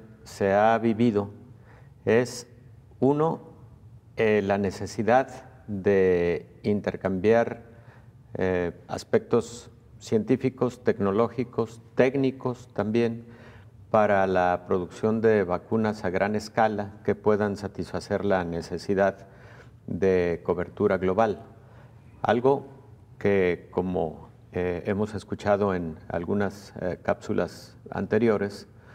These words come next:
eh, ha sido todo un reto, eh, no se ha logrado del todo. Hemos escuchado la inequidad en la distribución de vacunas, la inequidad en la cobertura,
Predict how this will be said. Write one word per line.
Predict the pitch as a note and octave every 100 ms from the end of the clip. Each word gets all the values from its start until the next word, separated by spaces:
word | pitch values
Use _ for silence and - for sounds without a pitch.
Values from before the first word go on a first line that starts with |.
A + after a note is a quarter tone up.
| - - - -
eh, | F2+ F#2 F2+ E2+ F2 - - - - -
ha | G#2+
sido | G2+ - A2 G#2+
todo | - G#2
un | G#2
reto, | G2 A2 A2+ A#2+ B2+ - - - - - -
eh, | G2 F#2+
no | G#2+ G2+
se | A2 A2
ha |
logrado | G2+ F#2+ F#2+ F#2+ F2+
del | E2+
todo. | E2 G#2+ G#2 A2 - - - - - - -
Hemos | F2+ F#2 F2+ - -
escuchado | F2 - F2+ - G#2 G2 F#2+ - - - - - - -
la | F2 F2 E2+
inequidad | E2+ F2 E2+ F2+ G2 G2
en | G2+
la | F2+
distribución | F2 - - F2 E2 G#2 F#2+
de | F2+
vacunas, | E2 D#2+ - C3+ C3+ A2 G#2 - - -
la | G2 F#2 F2
inequidad | F2 E2 F2 F#2+ G2+
en | F#2
la | F2+
cobertura, | - E2+ E2+ - C#3+ B2+ G2+